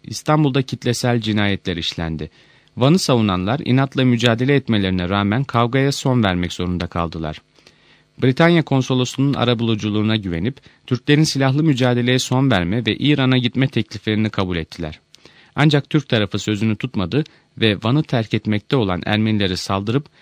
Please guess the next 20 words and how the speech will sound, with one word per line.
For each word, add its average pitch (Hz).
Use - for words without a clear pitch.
büyük 156
bir 131
bölümünü 120
öldürdü. 90
Urfa, 151
Şebinkarahisar, 127
Amasya, 113
Muş, 113
Merzifon 120
ve 107
imparatorluğun 135
başka 127
bölge, 123
kasaba 143
ve 101
köylerinde 120
de 170
Ermeni 123
katliamları 104
sürdürüldü. 92